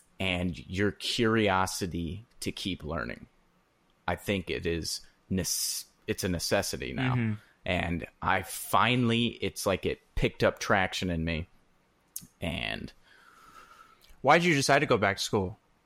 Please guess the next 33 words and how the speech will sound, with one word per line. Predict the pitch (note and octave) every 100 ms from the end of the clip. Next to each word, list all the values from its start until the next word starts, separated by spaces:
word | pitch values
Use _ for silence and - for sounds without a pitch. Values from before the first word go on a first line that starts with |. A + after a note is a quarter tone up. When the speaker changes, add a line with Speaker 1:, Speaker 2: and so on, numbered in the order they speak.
| _ _ _ _ _ _ _ _ _ B2+
Speaker 1:
I | C3
don't | C3 C#3+
know. | C#3+ E3 D3+ -
Speaker 2:
Yeah. | B2 G2 F#2 -
Was | C3+ C3
it | C3
an | B2
organic | A2+ A#2 A#2+
feeling? | - C3 A#2+ B2 G#2+
Speaker 1:
Yes. | A#2+ G#3 A3 B2
Speaker 2:
Yeah. | A2
Speaker 1:
It |
just, | A#2+ -
like, | A#2+ -
it | -
came | C3+ A#2+ G#2+
out | A2 A#2+
of |
me. | F#2+ F2
If | D#2+ -
one | G2+
day | G#2+ A2
I | A2
was | F#2+ -
just | G2 -
like, | F2+ F2 - _ _ _ _ _ _ G2+
"This | G2 F2
is | A2+
something | - G2+ F2+ - F2+ E2+ F2 _ _ _ _
I | F2+ F2+
have | E2+ - - F2+ F2+ -
to | E2+
do. | - -